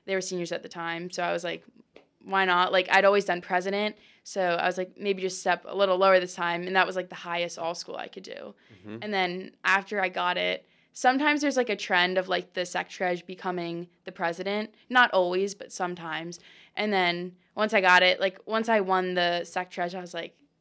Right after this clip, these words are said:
Speaker 1: "This is amazing." Like, people always, like, complained about, um, sending the emails, "Oh, it was so annoying," like, whatever, but I loved it. Like, I made them super fun, emojis
Speaker 2: Yeah.
Speaker 1: and everything. <laughs>
Speaker 2: What is that, uh, what are the emails for?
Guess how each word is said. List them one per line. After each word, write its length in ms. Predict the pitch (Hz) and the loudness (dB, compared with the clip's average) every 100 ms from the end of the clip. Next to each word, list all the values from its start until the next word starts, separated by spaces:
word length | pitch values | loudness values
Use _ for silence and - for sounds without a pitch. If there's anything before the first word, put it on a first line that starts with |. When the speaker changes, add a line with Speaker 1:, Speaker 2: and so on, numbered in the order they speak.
| _ | _
Speaker 1:
"This 200 | 185 185 175 | -12 -12 -10
is 60 | |
amazing." 420 | 180 170 175 180 | -6 -6 -6 -6
Like, 160 | 180 175 - - | -4 -6 -10 -10
people 200 | 240 247 | -6 0
always, 280 | 262 226 208 | 4 4 2
like, 240 | 175 170 _ _ - | -4 -4 _ _ -10
complained 560 | 240 226 214 180 185 190 | -6 -6 -6 -6 -4 -4
about, 540 | 180 175 170 170 175 - _ | -2 0 0 0 -4 -10 _
um, 600 | 196 180 143 143 202 208 _ _ - _ _ _ | -8 -6 -8 -12 -16 -18 _ _ -20 _ _ _
sending 320 | - 233 214 196 | -2 0 0 -2
the 100 | 190 | -2
emails, 380 | 202 185 180 - | 0 2 2 0
"Oh, 120 | 202 | -4
it 40 | |
was 100 | 208 | -4
so 160 | - 185 | -6 -4
annoying," 480 | 185 185 180 180 180 | -2 -2 -2 -4 -6
like, 220 | 175 180 | -8 -4
whatever, 320 | 185 175 180 | -2 0 -2
but 220 | 180 180 - | -2 -6 -2
I 140 | 196 196 | 0 2
loved 240 | 185 175 | 2 0
it. 80 | 175 | -8
Like, 120 | 185 | -6
I 80 | 185 | -4
made 180 | 185 180 | -4 -6
them 100 | 180 | -8
super 240 | - 180 | -10 -10
fun, 640 | 185 220 208 196 190 190 196 _ _ 190 | -4 0 2 2 2 0 -6 _ _ 0
emojis 500 | 196 196 190 185 180 | 2 2 0 -4 -4
Speaker 2:
Yeah. 60 | |
Speaker 1:
and 80 | 180 | -2
everything. 800 | 175 185 - 196 190 185 214 - | -2 -2 0 2 2 2 0 -4
<laughs> 20 | - | -4
Speaker 2:
What 180 | 135 127 | -4 -2
is 140 | 113 | 2
that, 300 | 113 110 - | 4 2 0
uh, 420 | 120 107 101 98 | 0 2 2 2
what 160 | 98 107 | 0 -2
are 40 | |
the 200 | 98 92 | -2 -4
emails 280 | 98 90 85 | -4 -6 -8
for? 340 | - 92 80 | -12 -10 -10